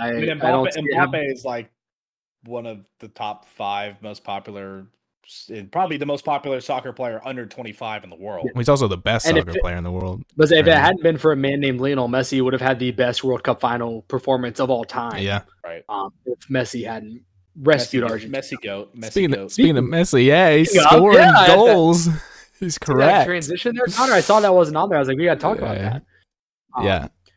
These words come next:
Speaker 2: Not
Speaker 1: yeah,
Speaker 2: even
Speaker 1: Lionel Messi.
Speaker 2: starting. Doesn't
Speaker 3: Yeah,
Speaker 2: come
Speaker 3: not
Speaker 2: into
Speaker 3: even
Speaker 2: the
Speaker 3: starting.
Speaker 2: fiftieth minute.
Speaker 3: He's
Speaker 2: The
Speaker 3: just
Speaker 2: average
Speaker 3: chilling.
Speaker 2: ticket price for the Inter, uh, Inter, Inter Miami, correct?
Speaker 3: Yeah.
Speaker 2: Inter
Speaker 1: Inter Miami,
Speaker 2: Miami
Speaker 1: yep.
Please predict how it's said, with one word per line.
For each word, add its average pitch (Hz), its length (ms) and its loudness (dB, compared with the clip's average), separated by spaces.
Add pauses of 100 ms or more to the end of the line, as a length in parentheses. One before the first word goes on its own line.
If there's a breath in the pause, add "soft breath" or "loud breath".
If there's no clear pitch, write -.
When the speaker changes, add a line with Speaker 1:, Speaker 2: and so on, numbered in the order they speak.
(100)
Speaker 2:
Not 147 80 -4
Speaker 1:
yeah, 175 80 2
Speaker 2:
even 196 100 2
Speaker 1:
Lionel 151 200 4
Messi. 165 240 -2
Speaker 2:
starting. 98 520 -10 (120)
Doesn't 180 240 -8
Speaker 3:
Yeah, 160 60 -8
Speaker 2:
come 107 140 -4
Speaker 3:
not 113 120 0
Speaker 2:
into 123 80 2
Speaker 3:
even 117 120 -2
Speaker 2:
the - 40 -8
Speaker 3:
starting. 95 380 -4
Speaker 2:
fiftieth 180 320 -8
minute. 120 380 -12 (240)
Speaker 3:
He's 262 140 -2
Speaker 2:
The - 0 -
Speaker 3:
just 294 160 2
Speaker 2:
average 147 100 -2
Speaker 3:
chilling. 135 380 4
Speaker 2:
ticket 143 280 -12
price 135 380 -10 (160)
for 131 120 -18
the 123 240 -12
Inter, 117 680 -14
uh, 139 60 -20
Inter, 139 320 -10
Inter 170 180 -8
Miami, 185 440 -8
correct? 202 280 -10
Speaker 3:
Yeah. 170 140 -12
Speaker 2:
Inter - 40 -18
Speaker 1:
Inter 139 120 -2
Miami, 131 300 -2
Speaker 2:
Miami 139 160 -6
Speaker 1:
yep. - 180 -18